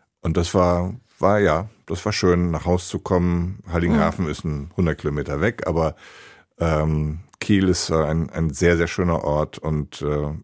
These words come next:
Speaker 1: ist jetzt mein Zuhause.
Speaker 2: Und der Himmel ist im Norden einfach ein bisschen höher.
Speaker 1: Der ist höher und die Luft ist besser.
Speaker 2: Mhm.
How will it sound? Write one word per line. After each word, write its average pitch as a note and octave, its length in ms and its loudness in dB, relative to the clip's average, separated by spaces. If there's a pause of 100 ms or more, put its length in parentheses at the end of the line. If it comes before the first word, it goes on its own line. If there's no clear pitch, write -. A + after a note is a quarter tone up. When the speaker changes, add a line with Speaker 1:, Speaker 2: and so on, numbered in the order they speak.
Speaker 1:
ist - 160 -2
jetzt D#2 160 -2
mein D2 160 0
Zuhause. C#2 560 -6
Speaker 2:
Und F3+ 120 4
der E3 80 6
Himmel G#3 220 6
ist G#3 120 0
im E3+ 100 2
Norden E3 240 0
einfach - 280 -2
ein F#3 60 2
bisschen F#3 280 -2
höher. D#3 400 0 (160)
Speaker 1:
Der G2+ 260 -4
ist - 160 -6
höher F2+ 460 2
und D2+ 220 -6
die D2 60 -6
Luft D2+ 260 -4
ist - 140 -10
besser. - 340 -10 (180)
Speaker 2:
Mhm. G#3+ 280 4